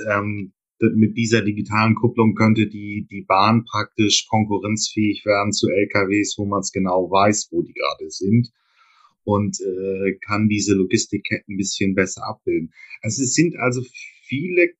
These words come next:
kleine Baustellen, an der man in der Digitalisierung arbeitet.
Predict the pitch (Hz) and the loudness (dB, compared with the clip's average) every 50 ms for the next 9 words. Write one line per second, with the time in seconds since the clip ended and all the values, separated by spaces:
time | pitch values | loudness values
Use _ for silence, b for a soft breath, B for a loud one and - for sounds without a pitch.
0 | - - - 120 113 117 117 127 156 180 180 160 139 135 127 127 143 156 151 - | -6 0 4 4 6 6 4 4 2 2 2 2 2 2 2 4 2 2 0 -2
1 | - 151 143 143 139 127 113 123 127 120 123 123 123 127 123 120 120 120 123 120 | -2 -4 -4 -4 -2 -2 -2 0 0 2 2 2 2 0 -2 -2 -2 -2 -2 -2
2 | 117 113 110 113 110 117 110 - - 113 110 110 110 104 - - 110 113 113 113 | -2 -4 -6 -8 -6 -6 -6 -4 -4 -4 -2 -2 -4 -4 -4 -2 -2 -2 0 -2
3 | 110 98 - - 95 101 107 107 98 98 98 92 90 90 90 - 90 90 | -4 -4 -4 -6 -8 -10 -10 -8 -6 -4 -2 -2 -2 -4 -4 -4 -6 -6